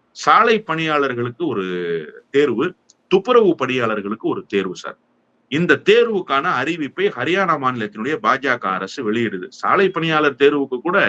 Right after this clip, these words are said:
அவங்க வந்து ஆயிரத்தி ஐந்நூறு பேர் வேக்கன்ட் இருக்குன்னு சொன்னாங்க. ஏறக்குறைய இருபத்தி மூணாயிரம் பேர் அப்ளை பண்ணிருந்தாங்க. அது கூட நீங்க பெரிய செய்தியாக எடுத்துக்கொள்ள வேண்டாம். ஆனா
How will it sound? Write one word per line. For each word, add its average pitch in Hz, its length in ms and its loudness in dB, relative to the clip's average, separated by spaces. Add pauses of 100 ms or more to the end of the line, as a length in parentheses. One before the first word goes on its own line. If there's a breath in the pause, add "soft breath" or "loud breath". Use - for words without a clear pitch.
(680)
அவங்க 165 300 2
வந்து 175 260 2 (600)
ஆயிரத்தி 175 440 0
ஐந்நூறு 143 320 -2
பேர் 180 240 -2
வேக்கன்ட் 143 380 -2
இருக்குன்னு 135 300 -6
சொன்னாங்க. 120 360 -4 (100)
ஏறக்குறைய 135 480 0
இருபத்தி 147 400 -2
மூணாயிரம் 110 480 -2
பேர் 139 140 2
அப்ளை 98 220 -4
பண்ணிருந்தாங்க. 85 480 -10 (180)
அது 98 180 -4
கூட 180 160 4
நீங்க 143 200 -2
பெரிய 123 300 0
செய்தியாக 123 540 -2
எடுத்துக்கொள்ள 107 440 -2
வேண்டாம். 85 300 -6 (340)
ஆனா 135 200 4